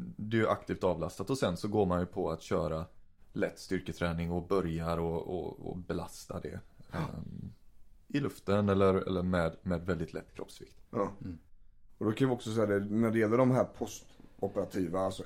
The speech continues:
Speaker 2: efteroperationsprogrammen, då vill vi ha igång en vanlig träning så fort det går i övriga kroppen. Där är det
Speaker 1: Mm.
Speaker 2: bråttom att få igång cirkulationen, konditionen.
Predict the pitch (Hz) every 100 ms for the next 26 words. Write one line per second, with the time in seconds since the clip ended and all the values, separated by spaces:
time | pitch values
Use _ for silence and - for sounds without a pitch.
0 | - 123 - - 92 92 95 - - 90
1 | - 95 90 - - 104 95 87 110 120
2 | - - - - 101 113 131 98 110 104
3 | 98 98 113 117 127 107 101 107 120 95
4 | 92 104 - 104 80 104 110 110 - 113
5 | - 98 95 131 95 - 113 113 101 98
6 | - 104 - 85 87 - - 104 104 139
7 | 123 120 117 135 101 90 92 87 - -
8 | - - 90 80 - 107 113 139 - 135
9 | 135 101 - - - - - - - 123
10 | 104 117 110 95 - 107 107 98 110 90
11 | 104 104 - - - - 110 101 92 76